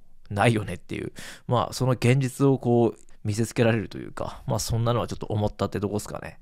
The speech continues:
はい。まあそんなところっすね。はい。で、まあこの試合も、まあ地味に結果読めないっちゃ読めないですよね。まあどっちが勝っても、あの、いいような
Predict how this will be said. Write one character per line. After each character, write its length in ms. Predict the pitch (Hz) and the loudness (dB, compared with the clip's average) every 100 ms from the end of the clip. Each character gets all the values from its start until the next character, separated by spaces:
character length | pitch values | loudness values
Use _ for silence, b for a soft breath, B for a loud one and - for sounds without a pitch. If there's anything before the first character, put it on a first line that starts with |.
| - | -18
は 200 | - 98 | -2 -2
い。 60 | - B B B B | -2 B B B B
ま 80 | - | -6
あ 20 | |
そ 180 | - 117 | -4 -2
ん 140 | 110 | -2
な 100 | 107 | -2
と 120 | 107 95 | -4 -4
こ 100 | 101 | -4
ろ 80 | |
っ 40 | 151 | -4
す 180 | - 117 | -6 -6
ね。 420 | 101 104 107 - - | -2 0 0 -2 -4
は 260 | 107 110 95 | 2 2 2
い。 140 | - B B B B | -4 B B B B
で、 720 | 156 151 196 190 190 185 180 B B B | -4 2 2 4 2 2 -2 B B B
ま 140 | - 185 | -6 -6
あ 40 | |
こ 180 | - 165 | 0 0
の 100 | 220 | 0
試 280 | 240 - 247 | -2 2 4
合 200 | 247 247 | 4 4
も、 280 | 247 240 165 | 2 2 6
ま 120 | 220 | 4
あ 40 | |
地 180 | - 170 | 4 0
味 120 | 240 | -2
に 140 | 285 - | 0 0
結 200 | 135 - | 0 0
果 100 | 170 | 2
読 140 | 131 | 4
め 80 | 180 | 4
な 80 | 226 | 2
い 60 | |
っ 20 | 139 | 0
ち 40 | |
ゃ 40 | 87 | 0
読 100 | 95 | -2
め 80 | 120 | 0
な 60 | 139 | 0
い 20 | |
で 20 | |
す 80 | - | -2
よ 60 | 80 | -6
ね。 160 | 85 | -6
ま 100 | 139 | 0
あ 40 | 165 | 2
ど 120 | 165 | 2
っ 80 | 165 | 0
ち 140 | - | 0
が 60 | 247 | 2
勝 180 | 247 254 | 2 0
っ 80 | - | 0
て 120 | 127 | 2
も、 460 | 117 139 107 65 - - - - - - - - - - | 6 6 6 2 -6 -20 -20 -20 -20 -20 -20 -20 -12 4
あ 140 | 127 | 4
の、 440 | 113 110 104 98 - | 6 2 2 0 0
い 220 | 165 165 | 0 4
い 20 | |
よ 160 | 120 90 | 4 2
う 20 | |
な 220 | 80 78 | 0 -4